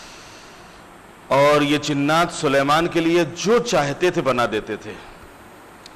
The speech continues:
मेहराबें, तस्वीरें, हौस के बराबर प्याले, बड़ी-बड़ी ज़मीन में गड़ी हुई देगें।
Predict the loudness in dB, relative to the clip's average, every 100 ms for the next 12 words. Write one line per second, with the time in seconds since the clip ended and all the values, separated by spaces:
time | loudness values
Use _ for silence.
0 | -8 -2 2 2 2 2 0 -2 -2 -6
1 | -6 -6 -2 -2 -2 -2 -6 -6 -2 -2
2 | -2 -6 -2 0 0 -2 -4 -4 -2 -2
3 | -2 -2 -4 -2 -2 -2 -4 -4 -6 -6
4 | -4 -4 -6 -8 -6 -4 -4 -4 -6 -6
5 | -6 -4 -4 -4 -6